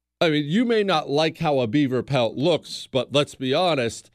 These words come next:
a hundred percent warm, a hundred percent waterproof. You cannot beat what the animals have when it comes to weather of any kind.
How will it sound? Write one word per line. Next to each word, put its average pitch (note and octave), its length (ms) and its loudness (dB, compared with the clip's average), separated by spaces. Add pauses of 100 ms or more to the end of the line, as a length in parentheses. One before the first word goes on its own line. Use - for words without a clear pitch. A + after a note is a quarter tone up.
(160)
a A2 100 0
hundred F3+ 440 0
percent C#3 420 -2
warm, F#3+ 540 0 (320)
a C#3+ 80 0
hundred F3+ 420 0
percent E3+ 460 -2
waterproof. G#3 1700 -2 (360)
You F3 220 0
cannot G#3+ 760 0
beat A#3 420 -2 (180)
what F#3 260 -2
the G#3+ 220 -2
animals A#3+ 540 0
have F3+ 500 0
when F3+ 140 0
it F#3+ 160 -6
comes F#3 320 -2
to G#3 100 0
weather F#3 420 0
of E3 240 -2
any F3+ 280 -2
kind. C#3+ 560 -2